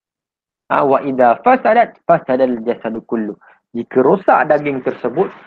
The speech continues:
jika daging tersebut, ha, rosak, maka rosaklah keseluruhan jasadnya. "Ala," dan ketahuilah bahawa daging yang dimaksudkan oleh Nabi itu ialah al-qalb, iaitu hati. Rawahul Bukhari dan Muslim.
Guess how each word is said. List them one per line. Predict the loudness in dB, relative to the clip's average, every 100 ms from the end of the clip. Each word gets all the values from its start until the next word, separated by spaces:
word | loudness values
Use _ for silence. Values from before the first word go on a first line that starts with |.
| _
jika | -10 -10 -2 2 2
daging | 2 -2 -4 -10 -8
tersebut, | -8 -4 -6 -10 _ _ -4
ha, | 0
rosak, | 0 -2 -2 -2 -2 _
maka | -10 -10 _ -2 -2 -4 _
rosaklah | -6 -6 -4 -4 -2 -4 -6 _ _
keseluruhan | -8 -4 -2 2 2 0
jasadnya. | -2 -8 -16 -20 _ _ _ _ _ _ _ _ _ _ _ -2
"Ala," | 2 2 2 -2 -6
dan | -8
ketahuilah | -8 -6 -2 -2 -2 -2
bahawa | -4 -2 -2
daging | -4 -6 -6 -8
yang | -8 -6
dimaksudkan | -8 -10 -12 -10
oleh | -8 -10 -12 _ _ -6
Nabi | -4 -2 -6
itu | -8 -8
ialah | -8
al-qalb, | -6 -8 -8 -6 -6 -6 -14 -20 _ _ -18
iaitu | -16
hati. | -14 -10 -12 -12 -20 _ _ _ _ _ _ _ -4
Rawahul | 0 0 0 -6
Bukhari | -8 -4 -4 -4
dan | -6 -12
Muslim. | -14 -16 -16